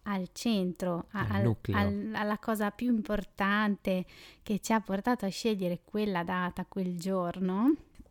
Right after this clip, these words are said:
Speaker 1: Questo Vangelo se lo siamo un po' portati dietro sempre, io personalmente da quando esisto, perché,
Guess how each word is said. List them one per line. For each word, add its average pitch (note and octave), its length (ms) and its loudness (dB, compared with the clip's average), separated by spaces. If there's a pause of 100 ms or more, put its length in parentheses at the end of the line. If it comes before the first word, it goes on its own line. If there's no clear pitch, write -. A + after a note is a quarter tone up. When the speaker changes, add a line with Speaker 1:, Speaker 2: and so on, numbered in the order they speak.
(140)
Speaker 1:
Questo G#3+ 220 0
Vangelo G#3+ 320 6
se G3 80 -2
lo F#3 60 0
siamo F3+ 220 -4
un F3 80 -6
po' E3+ 440 -4
portati F#3+ 480 -4
dietro F3+ 320 -2
sempre, A#3+ 720 4
io G#3 220 2
personalmente F#3 1160 0
da F#3 180 -4
quando F#3 280 -2
esisto, A3 600 -2
perché, F3 420 -2